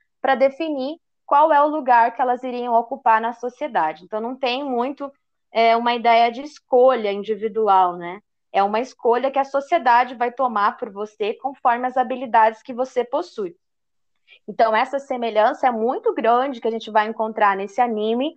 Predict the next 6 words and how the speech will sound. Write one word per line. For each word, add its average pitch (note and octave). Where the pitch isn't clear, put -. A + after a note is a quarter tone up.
com C4
a D4
teoria C#4
do B3
Platão. C4+
Outra, E4